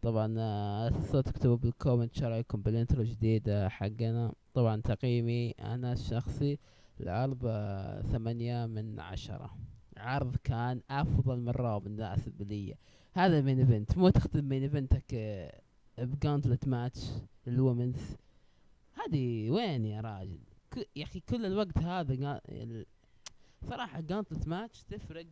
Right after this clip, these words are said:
بين حقة النساء وحقة الرجال الصراحة. يعني، وين الثورة اللي تتكلم أعط-، أعطيك ثورة دحين. ثلاثة، ثلاث، ثلاث وومنز هم الثورة الحقيقية بصراحة بالنسبة لي. بيكي،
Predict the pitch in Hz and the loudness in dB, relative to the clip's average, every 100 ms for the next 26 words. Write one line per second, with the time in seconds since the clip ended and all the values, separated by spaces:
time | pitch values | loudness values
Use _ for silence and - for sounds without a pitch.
0 | 135 135 123 - 160 156 143 127 185 143 | -12 -8 -6 -8 -8 -4 -2 -2 -4 -6
1 | 113 101 - 107 107 92 - 82 80 - | -8 -8 -4 0 0 -2 -6 -8 -10 -14
2 | - - - _ - - - - - - | -16 -16 -20 _ -20 -20 -20 -20 -12 -6
3 | 107 120 127 202 185 - 170 143 117 101 | -4 0 4 4 6 6 4 0 -6 -10
4 | 101 - 143 113 98 95 67 64 - - | -12 -14 -18 -18 -18 -18 -18 -20 -18 -16
5 | - - 143 156 247 - 185 147 113 104 | -14 -14 -12 -8 -4 0 2 0 -6 -10
6 | - 110 - - - - 214 202 - 127 | -12 -18 -20 -20 -8 -4 -4 -6 -8 -6
7 | - 190 202 160 - _ - 190 202 - | -4 -2 -4 -4 -8 _ 0 0 0 0
8 | 170 196 214 175 156 131 - 101 98 - | -2 -2 -2 -2 -2 -8 -12 -14 -14 -16
9 | - _ 127 131 98 101 - 110 - 104 | -20 _ -20 -20 -18 -14 -12 -12 -8 -8
10 | - - 90 - - 294 _ - _ - | -8 -10 -14 -16 -18 -20 _ -20 _ 0
11 | 156 - 208 | 0 -2 -8